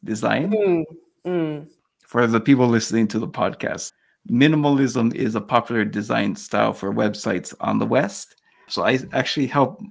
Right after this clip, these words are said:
Speaker 1: some of my clients with website designs as well. And
Speaker 2: Mm-hmm.
Speaker 1: through my research studying Japanese ones, uh, s-, I think a good way to study, to be honest, is if you get Facebook ads in Japanese
Speaker 2: <laughs>
Speaker 1: and they look like they're from a professional company,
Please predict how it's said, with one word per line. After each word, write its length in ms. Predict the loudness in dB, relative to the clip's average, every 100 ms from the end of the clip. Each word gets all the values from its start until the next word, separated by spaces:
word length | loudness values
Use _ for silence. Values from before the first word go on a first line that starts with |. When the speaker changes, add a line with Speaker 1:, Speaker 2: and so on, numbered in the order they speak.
| -18
Speaker 1:
some 200 | -4 0
of 40 | 2
my 120 | 2
clients 340 | 0 0 0 0
with 120 | -2
website 500 | -2 -2 -2 -2 -2
designs 500 | -4 0 2 2 0
as 220 | -4 -4
well. 500 | 0 4 4 2 -6 _ -20 -20 _ -20 _ -2
And 280 | 2 2 2
Speaker 2:
Mm-hmm. 100 | -4
Speaker 1:
through 240 | 2 4
my 320 | 8 8 6 4
research 480 | 4 4 4 2 2
studying 400 | 2 4 6 6
Japanese 580 | 4 2 2 0 -2 -2
ones, 280 | -2 -2 -2
uh, 100 | -4
s-, 200 | -4 -14 _ _ -2
I 60 | 4
think 160 | 6
a 40 | 6
good 200 | 6 6
way 140 | 4
to 140 | 2
study, 340 | 0 4 4 4
to 180 | 0 0
be 100 | 4
honest, 320 | 4 2 0
is 240 | -4 -4 -4
if 160 | -4
you 60 | 0
get 200 | 0 0
Facebook 600 | -6 0 2 2 0 -2 0
ads 360 | 2 2 0 0
in 160 | 2 4
Japanese 800 | 4 4 4 4 2 -6 -16 _ _ -10
Speaker 2:
<laughs> 400 | -8 -8 -10 -4
Speaker 1:
and 240 | 0 2
they 100 | 4
look 240 | 4 2 4
like 180 | 2 2
they're 120 | -2
from 180 | 0 -2
a 80 |
professional 560 | -2 -4 0 0 0 -2
company, 500 | 2 0 2 0 0